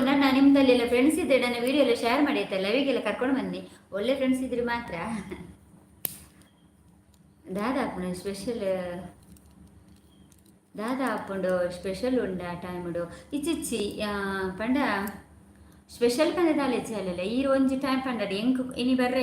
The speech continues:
ಇಚ್ಚತೆ ಎಲ್ಲ ಇರು ಕಾಣೆ ಮನ್ಪುಲೆ ಜಂಡ ಪತ್ತು ಗಂಟೆಗೆ ಮಿನಿ ಅಂಡಲ್ಲ ಪತ್ತು ಗಂಟೆಗೆ ಬರ್ಚಿ ವೈರಲ್ ಕೊರ್ರೆ ಅಪ್ಪುಜಿರು ಈ ಪಯ್ಯ ಮನ್ಪುಲೆವರ. ಚೆನ್ನಾಗಿದ್ದೀರಾ ಮೇಡಮ್? ಶರಣಪ್ಪ, ನಾನು ಸೂಪರ್, ನೀವು ಹೇಗಿದ್ದೀರಾ? ನಿಮ್ಮ ಊರಿಗೆ ನಾವು ಬರ್ಬೋದಾ?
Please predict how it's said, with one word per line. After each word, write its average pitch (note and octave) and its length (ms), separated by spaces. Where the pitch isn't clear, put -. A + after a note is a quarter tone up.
ಇಚ್ಚತೆ F#3+ 400
ಎಲ್ಲ F4 220
ಇರು D#4 140
ಕಾಣೆ D#4 240
ಮನ್ಪುಲೆ G#3+ 400
ಜಂಡ F3 140
ಪತ್ತು F#3+ 200
ಗಂಟೆಗೆ E3+ 360
ಮಿನಿ E3+ 180
ಅಂಡಲ್ಲ F#3 260
ಪತ್ತು G#3 180
ಗಂಟೆಗೆ A3+ 260
ಬರ್ಚಿ F#3+ 320
ವೈರಲ್ A3+ 280
ಕೊರ್ರೆ E3+ 200
ಅಪ್ಪುಜಿರು - 440
ಈ F#3 100
ಪಯ್ಯ G3+ 260
ಮನ್ಪುಲೆವರ. F3 400
ಚೆನ್ನಾಗಿದ್ದೀರಾ C#4 600
ಮೇಡಮ್? F#3 220
ಶರಣಪ್ಪ, B3 460
ನಾನು E3+ 260
ಸೂಪರ್, D4 300
ನೀವು B3+ 200
ಹೇಗಿದ್ದೀರಾ? F3 500
ನಿಮ್ಮ F#4 200
ಊರಿಗೆ F3+ 320
ನಾವು E3 260
ಬರ್ಬೋದಾ? A#3+ 540